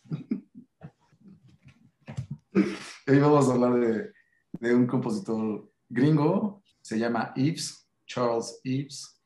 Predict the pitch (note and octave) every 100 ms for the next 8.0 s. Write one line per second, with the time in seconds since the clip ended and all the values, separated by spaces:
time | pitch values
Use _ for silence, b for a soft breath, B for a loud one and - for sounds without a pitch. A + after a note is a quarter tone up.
0 | _ - C3 C3 C#3 C3+ - C3 B2 G#2+
1 | A#2 A2+ A#2 C#3 B2+ A#2+ G2+ G#2 G2+ G#2
2 | G#2+ A#2 - B2+ D#3+ - _ - - F3
3 | D#3+ D#3+ D#3 D#3+ D3+ E3 D#3 D3+ - D#3+
4 | D#3 D3 C#3+ C#3 B2+ - C3+ B2 - G2
5 | G2 - A2 G#2 G2 G2 - - - G2
6 | G2+ G2+ C3 A2+ - _ - F#2+ - -
7 | F#2+ F2 - _ G2 F#2+ - F#2+ C3